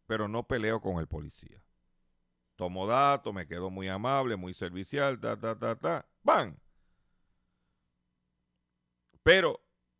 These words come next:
¿qué sucede? Cuando viene la licencia, después que se, está la sentencia determinada, está todo bien, no tengo que pagar el boleto, uno o dos años después me aparece el boleto otra vez.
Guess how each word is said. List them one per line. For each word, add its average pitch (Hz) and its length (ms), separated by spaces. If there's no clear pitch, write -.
¿qué 120 140
sucede? 95 500
Cuando 104 320
viene 101 240
la 110 120
licencia, 123 720
después 85 340
que 104 400
se, 92 400
está 90 260
la 95 80
sentencia 117 540
determinada, 139 720
está 95 200
todo 110 260
bien, 160 260
no 117 80
tengo 101 140
que 104 80
pagar 113 220
el 131 40
boleto, 147 460
uno 120 220
o 131 40
dos 135 200
años 139 200
después 175 280
me 180 60
aparece 143 360
el 165 60
boleto 135 320
otra 90 200
vez. 76 160